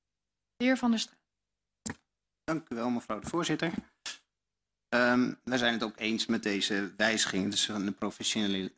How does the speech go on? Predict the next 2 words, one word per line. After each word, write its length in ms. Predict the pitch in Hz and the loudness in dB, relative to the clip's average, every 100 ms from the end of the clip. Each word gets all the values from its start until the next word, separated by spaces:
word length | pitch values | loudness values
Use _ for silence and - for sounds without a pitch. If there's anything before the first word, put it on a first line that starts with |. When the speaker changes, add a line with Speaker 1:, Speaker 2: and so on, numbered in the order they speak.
| _ _ | _ _
Speaker 2:
professionaliseringsslag, 1800 | 131 113 - 113 - 117 110 104 107 107 127 120 - - 113 104 - - _ _ | 2 4 4 2 4 4 4 4 2 4 4 4 4 4 4 2 0 -12 _ _
eh, 520 | 107 98 98 98 98 | -6 -4 -2 -2 -4